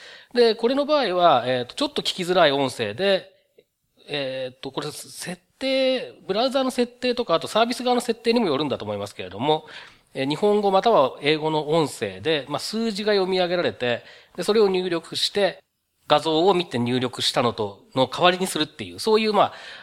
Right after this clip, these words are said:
あ、あの、対策が取られているんですね。そうすると一応、まあ、目が見えない人でも、えー、理論上はキャプチャーを突破できる。えー、そういうふうになっている。まあ、で、見え、見えなくて聞こえないとどうにもならないっていう問題はまだ残ってます。これに関して言うと。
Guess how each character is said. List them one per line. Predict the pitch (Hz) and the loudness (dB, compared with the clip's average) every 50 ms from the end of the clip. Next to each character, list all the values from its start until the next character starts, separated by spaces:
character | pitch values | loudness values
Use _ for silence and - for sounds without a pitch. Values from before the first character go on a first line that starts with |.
| - - | -14 -8
あ、 | 208 185 180 | -6 -4 -2
あ | 180 | -2
の、 | 180 175 165 156 | -2 -2 -2 2
対 | - 175 175 | 4 4 4
策 | 170 185 165 156 | 4 2 -2 0
が | 151 139 | 0 0
取 | - 151 | 2 2
ら | 151 | 2
れ | 135 110 | 2 2
て | - 95 | 0 -4
い | 87 | -14
る | 85 | -16
ん | 82 85 | -18 -18
で | - | -16
す | - - | -10 -8
ね。 | 143 151 - - - - - - - | -8 -8 -8 -10 -18 -20 -20 -20 -10
そ | - 262 | -6 -6
う | 254 | -4
す | - | -4
る | 294 247 | -2 -4
と | 285 | -4
一 | 220 202 - - 285 294 | -4 -4 -2 -2 0 0
応、 | 302 285 277 | 2 2 4
ま | 277 226 | 4 4
あ、 | 185 | 4
目 | 202 208 | 4 2
が | 190 165 | 2 2
見 | 156 151 | 2 2
え | 151 147 | 2 2
な | 131 120 113 | 2 0 -2
い | |
人 | 110 - 247 | -2 -2 -2
で | 247 | 0
も、 | 214 151 113 95 - - _ | 0 0 -2 -4 -6 -12 _
え | - 107 107 | -10 -8 -8
ー、 | |
理 | 113 143 | -6 -2
論 | 170 175 175 175 | -2 0 0 0
上 | 165 170 165 160 165 180 | 0 0 0 0 0 2
は | 226 240 202 151 - - _ _ _ _ - | 2 2 0 0 -6 -16 _ _ _ _ -4
キ | - | -2
ャ | 127 | -2
プ | - | -2
チ | - 110 | -2 -6
ャ | |
ー | 95 | -6
を | |
突 | - 110 - | -6 -4 0
破 | - 135 | 2 2
で | 117 107 | 2 0
き | 98 107 | -2 -8
る。 | 90 85 _ _ _ _ _ _ _ | -12 -14 _ _ _ _ _ _ _
え | - 98 | -14 -12
ー、 | 98 | -8
そ | - 147 | -4 -2
う | 143 | -2
い | 131 | -2
う | |
ふ | - | -2
う | 127 | -4
に | 104 | -6
な | 90 90 | -6 -8
っ | |
て | - - | -12 -16
い | 85 | -18
る。 | 85 101 | -8 -4
ま | 139 127 | -2 -2
あ、 | 107 - - - - _ | -2 -4 -8 -20 -12 _
で、 | - 175 165 - - - - 143 - _ - | 0 0 0 -2 -4 -18 -18 -18 -18 _ -10
見 | 143 135 143 185 226 | -4 -2 2 4 4
え、 | 262 277 254 202 165 139 143 | 4 4 2 -2 -10 -6 -2
見 | 151 180 233 | 0 2 4
え | 285 | 4
な | 285 254 | 2 2
く | - | 0
て | - 143 | -2 -8
聞 | - - | -10 -4
こ | - 170 170 | 0 2 4
え | 175 | 6
な | 170 170 | 6 6
い | 165 165 | 4 4
と | - - 117 | 0 -4 -4
ど | 101 123 143 | -2 0 0
う | |
に | 151 156 | 0 2
も | 147 143 | 2 2
な | 123 123 | 4 4
ら | 127 | 2
な | 120 104 | 2 0
い | 90 | -2
っ | - - | -8 -10
て | - - | -6 -4
い | 147 | -2
う | 202 | 2
問 | 160 143 127 120 | 2 2 4 4
題 | 131 143 | 4 4
は | 180 | 4
ま | 165 139 | 4 4
だ | 104 | 2
残 | 92 101 - - | 0 -4 -6 -8
っ | 95 | -8
て | - - 85 | -10 -12 -14
ま | 85 | -12
す。 | - - | -10 -8
こ | 113 | -8
れ | 101 98 | -8 -8
に | 95 | -8
関 | 101 98 87 | -10 -10 -12
し | - - | -12 -14
て | - 82 | -18 -20
言 | 80 82 | -20 -20
う | |
と。 | - - | -20 -20